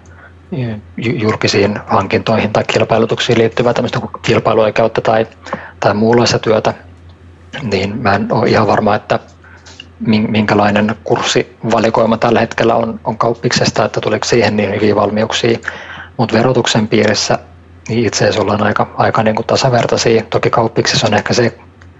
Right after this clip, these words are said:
etu ja bonus oikeikseen verrattuna. E-, et sit kun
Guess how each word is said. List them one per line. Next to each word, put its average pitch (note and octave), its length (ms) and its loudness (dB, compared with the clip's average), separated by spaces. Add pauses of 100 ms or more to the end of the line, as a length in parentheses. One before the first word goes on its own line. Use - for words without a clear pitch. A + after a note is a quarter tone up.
(600)
etu B2+ 240 0
ja A2 140 2
bonus A2 500 2
oikeikseen A#2+ 520 2
verrattuna. A2+ 540 0 (1000)
E-, A2+ 200 0
et G#2 120 -2
sit - 360 -2 (200)
kun G#2+ 360 2